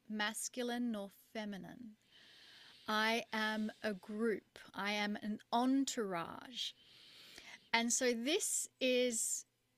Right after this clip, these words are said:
something very difficult for us to understand as the linear human being who sees one face in the mirror, one body. We want to have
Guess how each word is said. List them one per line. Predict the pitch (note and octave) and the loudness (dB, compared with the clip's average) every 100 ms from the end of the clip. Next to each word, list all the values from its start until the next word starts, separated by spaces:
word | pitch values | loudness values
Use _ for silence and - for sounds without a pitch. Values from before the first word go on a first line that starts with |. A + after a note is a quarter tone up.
| _ | _
something | - - C4 B3+ C4 A3 | -6 2 2 4 2 2
very | A3+ C#4+ G4 | 4 6 6
difficult | E4+ C4 C4+ C4+ - G#3+ | 4 0 0 -4 0 -2
for | - A3+ | 0 0
us | G#3+ G#3 | 0 -2
to | - G#3 | -4 -2
understand | G3+ G3 F#3+ - B3+ B3+ A3+ | -2 -4 -4 0 2 2 2
as | G#3 G3 | 0 -2
the | A3+ | -2
linear | G#3 G#3+ A3+ C4+ D4+ C4+ G3 F#3+ | -2 0 2 4 4 4 4 0
human | G3 A3+ A3 | -2 -2 -2
being | G3 A3 A3 F#3 | 0 2 2 -2
who | G3+ | -4
sees | G3 A3+ G3+ G3+ | -4 -2 -2 -2
one | G3 F#3 G#3 A#3 C4+ | -6 -4 0 4 2
face | C#4 B3 G#3 G#3+ - | 2 2 2 0 -6
in | F#3+ | -6
the | F3+ | -6
mirror, | E3+ - - - F#3+ | -6 -8 -8 -12 -6
one | G#3+ B3 C4+ | 2 4 4
body. | A#3+ F#3+ - - - - - - - - - - - - | 4 0 -2 -8 -14 -20 -20 -20 -20 -20 -20 -20 -20 -6
We | G#3+ A#3 B3 | 4 4 6
want | A3 C#4 D#4 - | 4 4 4 0
to | B3+ | 0
have | G3+ - F#3 F3 | 0 2 2 2